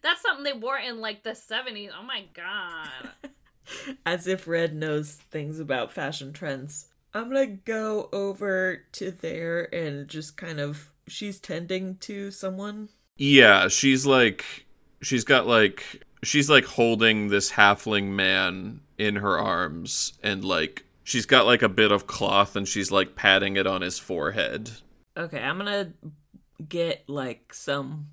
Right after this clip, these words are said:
Speaker 2: water. I have, like, a water skin or whatever, uh, and bring it over and kind of offer it to her and be like, "Hey, hey, you, uh, do you, do you need anything? Can I, can I help with anything over here?"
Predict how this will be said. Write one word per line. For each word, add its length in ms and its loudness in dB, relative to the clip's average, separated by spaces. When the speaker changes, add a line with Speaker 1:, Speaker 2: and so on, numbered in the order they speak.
Speaker 2:
water. 640 -4
I 80 -6
have, 200 -2
like, 140 -6
a 80 -2
water 320 -4
skin 480 -10
or 120 -6
whatever, 540 -6
uh, 260 -8
and 140 -10
bring 240 -8
it 80 -6
over 420 -2
and 320 -6
kind 200 -10
of 100 -10
offer 320 -6
it 120 -10
to 200 -10
her 220 -10
and 100 -14
be 100 -10
like, 240 -12
"Hey, 240 -12
hey, 160 -10
you, 320 -10
uh, 400 -12
do 120 -16
you, 340 -10
do 80 -12
you 60 -4
need 140 -4
anything? 480 -4
Can 120 -12
I, 260 -10
can 120 -16
I 60 -14
help 300 -14
with 160 -18
anything 540 -12
over 140 -12
here?" 280 -14